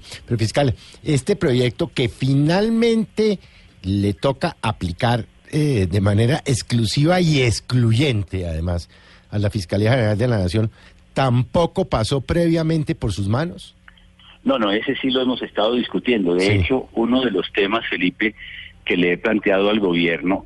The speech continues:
Speaker 2: es que lo que se llama el acercamiento entre el Estado y las bandas criminales no se haga por parte de la justicia, que se reserve la justicia para la aplicación simplemente de la ley.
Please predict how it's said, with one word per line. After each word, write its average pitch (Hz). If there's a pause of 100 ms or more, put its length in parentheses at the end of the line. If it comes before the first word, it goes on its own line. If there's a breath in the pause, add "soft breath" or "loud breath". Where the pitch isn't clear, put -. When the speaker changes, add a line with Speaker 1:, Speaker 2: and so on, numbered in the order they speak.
Speaker 2:
es 95 (140)
que 117 (180)
lo 95
que 87
se 82
llama 95
el 92
acercamiento 87 (760 loud breath)
entre 90
el 80
Estado 117
y 151
las 90
bandas 101
criminales 92
no 110
se 110
haga 110
por 92
parte 87
de 110
la 90
justicia, -
que -
se 85
reserve 90
la 175
justicia 98
para 101
la 82
aplicación 87
simplemente 107
de 90
la 82
ley. 110